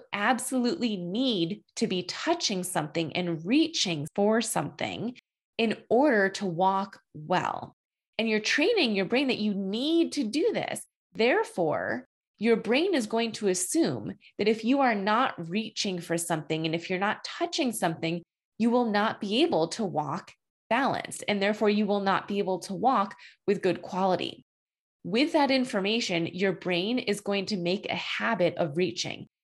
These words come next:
It's going to constantly reach for things with every single step that you take. This is especially dangerous if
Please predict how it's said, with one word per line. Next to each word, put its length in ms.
It's 160
going 220
to 160
constantly 1040
reach 260
for 120
things 400
with 180
every 360
single 360
step 360
that 120
you 140
take. 420
This 300
is 220
especially 640
dangerous 560
if 160